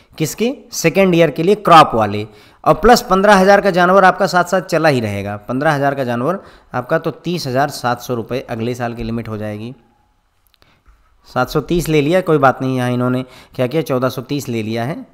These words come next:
that is okay, मैनेजेबल होगा, कोई इसमें परेशानी वाली बात नहीं है। अगर आप चाहें तो वो कर लीजिए, अ, मतलब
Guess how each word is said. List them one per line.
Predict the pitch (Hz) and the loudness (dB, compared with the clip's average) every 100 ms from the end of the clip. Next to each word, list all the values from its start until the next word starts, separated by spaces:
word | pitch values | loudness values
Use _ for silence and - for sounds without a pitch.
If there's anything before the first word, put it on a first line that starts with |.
| - | -4
that | 147 190 202 | 2 4 6
is | 156 | 6
okay, | 131 110 | 4 0
मैनेजेबल | - 135 165 160 170 | 2 2 4 4 4
होगा, | 139 147 | 4 2
कोई | 143 147 135 - 135 | 0 -2 -4 -12 -12
इसमें | 127 135 | -6 -6
परेशानी | 131 127 117 120 120 | -4 -6 -4 -4 -4
वाली | 113 107 | -4 -6
बात | 107 104 | -8 -8
नहीं | 107 | -8
है। | 113 180 - - _ | -8 -10 -14 -20 _
अगर | 120 135 | 0 2
आप | 135 | 2
चाहें | 131 131 | 2 -2
तो | 135 | -2
वो | 135 127 | -2 -2
कर | 123 | -2
लीजिए, | 127 123 123 120 | -4 -2 -4 -6
अ, | - - | -8 -8
मतलब | 110 110 110 - | -6 -4 -6 -8